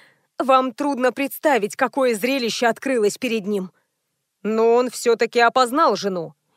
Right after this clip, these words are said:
уточнил Гри. Морков поднял голову. "Да, платье Лены. На правой руке обручальное кольцо, которое сделал к свадьбе мой приятель-ювелир. Украшение недорогое. Денег у нас тогда совсем не было.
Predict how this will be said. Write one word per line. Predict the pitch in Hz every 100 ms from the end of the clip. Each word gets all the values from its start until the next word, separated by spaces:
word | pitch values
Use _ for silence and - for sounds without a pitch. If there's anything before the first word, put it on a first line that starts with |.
| _
уточнил | 285 262 - 262 240
Гри. | 214 240 160 - _ _ _
Морков | - 233 349 - 311 -
поднял | 247 220 247
голову. | 240 240 175 156 147 _ _ _ _
"Да, | 190 208 160 - _ _ _ _ _
платье | 208 247 233 240 214
Лены. | 233 208 165 151 _ _ _ _ _
На | 220 247
правой | 285 285 233 233
руке | 233 277 277
обручальное | 208 202 - 262 233 214
кольцо, | - 202 - 247
которое | 214 208 214 214 208
сделал | 165 233 233 214
к |
свадьбе | - 220 220 190 208
мой | 214 196
приятель-ювелир. | 220 214 214 - 208 185 208 208 202 165 _ _ _ _ _ _
Украшение | 214 254 269 359 311 269
недорогое. | 254 254 262 285 277 339 180 151 _ _ _ _ 180
Денег | 202 277 240 240
у |
нас | 240 233
тогда | 240 220 226
совсем | 233 - 247 226
не | 262
было. | 220 175 151